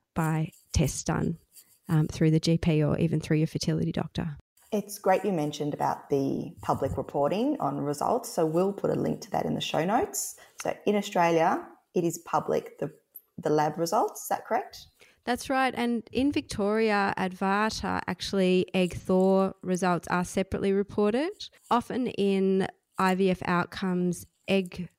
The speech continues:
Speaker 1: thaw results are kind of bundled into all of the I V F outcomes, because what we see is that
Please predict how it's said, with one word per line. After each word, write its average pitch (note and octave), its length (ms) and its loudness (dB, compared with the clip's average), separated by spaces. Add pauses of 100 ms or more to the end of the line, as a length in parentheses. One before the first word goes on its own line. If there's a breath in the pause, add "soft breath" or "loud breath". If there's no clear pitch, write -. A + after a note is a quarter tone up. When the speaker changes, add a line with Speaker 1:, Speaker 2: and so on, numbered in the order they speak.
(240)
Speaker 1:
thaw F#3 280 4
results F3 540 0
are F#3 80 -6
kind G#3+ 360 0
of F#3+ 260 2
bundled F3+ 440 4
into F3 920 4 (720 soft breath)
all F3+ 280 6
of E3+ 100 -2
the F3+ 140 2
I E3+ 160 4
V E3+ 160 4
F E3 100 -4
outcomes, A3+ 520 0
because A3 360 0
what C4 160 2
we G3+ 100 4
see F#3+ 380 4
is F3+ 140 0
that F3 240 -2